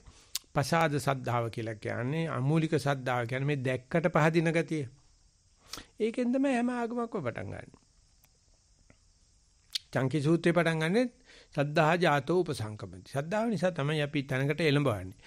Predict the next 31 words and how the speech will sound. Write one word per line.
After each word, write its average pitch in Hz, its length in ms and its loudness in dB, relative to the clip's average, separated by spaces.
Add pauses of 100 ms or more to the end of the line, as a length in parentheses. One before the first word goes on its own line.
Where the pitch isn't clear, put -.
(160)
ඉතින් 208 260 -6
ඒක 180 280 4
මං 226 260 2
හිතනවා 277 300 0
කාටවත් 269 520 0
මම 175 200 0
දෙන්න 135 240 2
ඕනේ 127 340 0
නෑ. - 280 -4
අඩු 151 280 4
නෑ. 131 200 4
ඒ 170 140 2
ගැන 185 220 0
ඥානාරාම 160 680 2
ස්වාමීන් 156 420 0
කියනවා 143 300 0 (400)
කාටවත් 185 720 0
සද්ධාව 175 420 0
ඇති 156 200 2
කරන්න 165 280 0
දෙන්න 147 180 -4
බෑ. 151 140 -2
ඒත් 139 300 0
භයානකයි. 135 840 2 (380)
සද්ධාව 156 540 2
ඇති 131 300 0
වෙන්නේ 170 300 2
දුකක් 147 240 2 (160)
දුන්නාම 120 460 -2
විතරයි 104 400 -10
කියලා. 92 300 -18